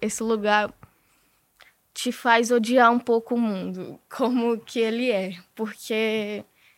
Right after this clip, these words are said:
ele fala, "Tá bom, esse, essas escolas públicas que você tem, pois é.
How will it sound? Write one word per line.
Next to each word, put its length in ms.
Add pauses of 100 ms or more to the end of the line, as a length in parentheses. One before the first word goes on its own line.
(140)
ele 180
fala, 540 (880)
"Tá 140
bom, 220 (460)
esse, 520
essas 240
escolas 480
públicas 500
que 80
você 260
tem, 300 (320)
pois 160
é. 160